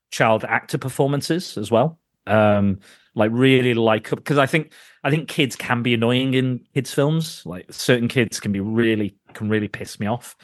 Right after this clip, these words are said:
like, bad kid performance. But I think both of the, the child performances in this as the little, the main little girls, um, are really, really strong. So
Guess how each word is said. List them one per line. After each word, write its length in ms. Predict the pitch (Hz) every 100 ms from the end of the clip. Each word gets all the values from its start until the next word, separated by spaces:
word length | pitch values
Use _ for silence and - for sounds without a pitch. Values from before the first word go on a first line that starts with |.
| _
like, 180 | - 101
bad 260 | 113 104 -
kid 200 | - 92
performance. 600 | - - 107 123 127 - - - _ -
But 120 | 117
I 60 |
think 280 | 113 - 113
both 240 | 113 110 110
of 120 | 95
the, 260 | 104 101 -
the 140 | 120 107
child 320 | - 104 98
performances 500 | - 104 98 - 92
in 140 | 95
this 280 | 95 98 -
as 160 | 101 95
the 100 | 104
little, 220 | 98 104
the 100 | 104
main 280 | 110 104 101
little 160 | 98 101
girls, 480 | 98 98 95 90 - - - -
um, 320 | 92 95 92 -
are 60 |
really, 420 | 101 98 104 95 92
really 240 | 90 90
strong. 420 | - 98 90 90
So 320 | - - 98